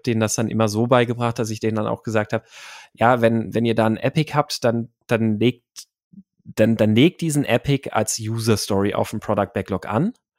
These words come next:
und ordnet das zusätzlich auch dem Epic zu, den ihr quasi so benennt.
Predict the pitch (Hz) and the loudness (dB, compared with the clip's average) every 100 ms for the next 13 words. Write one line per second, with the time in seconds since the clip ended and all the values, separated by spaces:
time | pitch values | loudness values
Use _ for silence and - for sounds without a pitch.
0 | _ _ - _ _ _ 120 123 - - | _ _ -20 _ _ _ 0 0 -2 -8
1 | _ _ _ - 120 147 147 139 135 - | _ _ _ 2 4 4 2 2 2 0
2 | - _ _ _ _ _ - - 180 160 | -4 _ _ _ _ _ -4 0 2 2
3 | - 147 151 143 - 143 139 147 - 131 | 0 0 4 4 4 2 2 0 0 -2
4 | - - - 113 98 - _ 110 104 107 | -4 -8 -6 -2 -4 -6 _ -4 0 -2
5 | - 104 101 98 95 - _ - 101 98 | -2 -2 -2 -4 -6 -10 _ -6 -4 -2
6 | 98 101 175 - | 0 2 0 -4